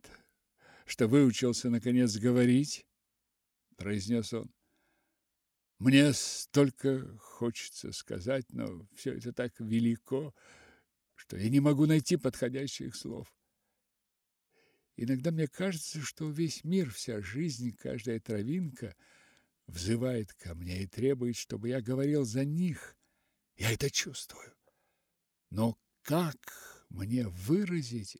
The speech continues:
это?» Я чувствую величие всего, но когда я начинаю говорить, получается детский лепет.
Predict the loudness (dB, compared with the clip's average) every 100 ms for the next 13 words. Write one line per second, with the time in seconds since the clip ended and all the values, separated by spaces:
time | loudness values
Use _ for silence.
0 | -14 -14 -14 _ -20 _ _ _ _ _
1 | _ _ _ _ _ _ _ _ _ _
2 | _ _ 6 8 8 6 8 8 8 10
3 | 8 8 6 2 0 0 0 4 6 6
4 | 6 4 2 6 6 6 2 4 6 6
5 | 8 8 8 8 4 4 4 4 4 4
6 | 2 6 6 4 4 8 10 8 4 -6
7 | -6